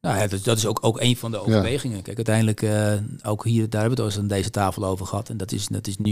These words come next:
Speaker 1: eigenlijk helemaal een, aan de ene kant een verboden onderwerp. Tegelijkertijd vanuit mijn functie moet je overal rekening mee
Speaker 2: Ja.
Speaker 1: houden. Er zijn de afgelopen vijf jaar zijn er vijftien clubs gedegradeerd en gepromoveerd. Dus het moet uiteindelijk ook wel toekomstbestendig zijn. En dan inderdaad met een stadion van zesduizend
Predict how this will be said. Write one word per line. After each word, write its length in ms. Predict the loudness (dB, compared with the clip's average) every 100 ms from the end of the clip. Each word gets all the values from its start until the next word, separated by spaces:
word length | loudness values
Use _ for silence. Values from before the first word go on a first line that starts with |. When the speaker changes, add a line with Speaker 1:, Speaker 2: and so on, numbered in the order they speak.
| 2
Speaker 1:
eigenlijk 200 | 2 -2
helemaal 460 | -4 -2 2 2 2
een, 120 | -2
aan 100 | -2
de 60 | 0
ene 100 | 0
kant 120 | -2
een 60 | -4
verboden 340 | 0 0 2
onderwerp. 320 | 0 0 -2 -4
Tegelijkertijd 440 | -2 0 0 -2
vanuit 180 | -4 2
mijn 160 | 2
functie 300 | 2 0 0
moet 140 | -2 2
je 80 | 2
overal 260 | 2 2
rekening 320 | 4 2 0
mee 100 | 2
Speaker 2:
Ja. 60 | 4
Speaker 1:
houden. 220 | 2 0
Er 60 | -6
zijn 160 | -4 -2
de 160 | 0
afgelopen 420 | 0 2 2 2
vijf 280 | 0 2 2
jaar 220 | 2 -2
zijn 140 | 0 0
er 60 |
vijftien 380 | 2 4 4 0
clubs 260 | 0 0 0
gedegradeerd 460 | 0 0 0 0
en 60 | -2
gepromoveerd. 600 | -4 -2 -2 -2 -4 -4
Dus 200 | -4 -6 -10 -20 -20 -20 -20 _
het 120 | 2
moet 100 | 6
uiteindelijk 400 | 6 6 2 2
ook 40 | -4
wel 80 | -2
toekomstbestendig 640 | -2 -2 -4 0 0 2
zijn. 320 | -2 -4 -4
En 100 | 0
dan 200 | 2 4
inderdaad 680 | 4 4 4 4 4 4 2
met 100 | -4
een 60 | -4
stadion 460 | 2 2 2 0
van 180 | 0 0
zesduizend 680 | 0 2 2 2 0 -4 -8